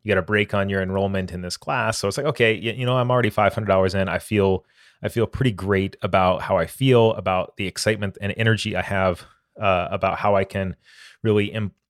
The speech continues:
you know, look at my life as an athletic trainer and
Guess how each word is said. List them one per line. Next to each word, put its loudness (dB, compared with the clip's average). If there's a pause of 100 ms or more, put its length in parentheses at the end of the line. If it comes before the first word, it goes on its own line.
(140)
you -4
know, -2 (160)
look -2
at 2
my 0
life 2
as 0
an -4
athletic -6
trainer -4
and -4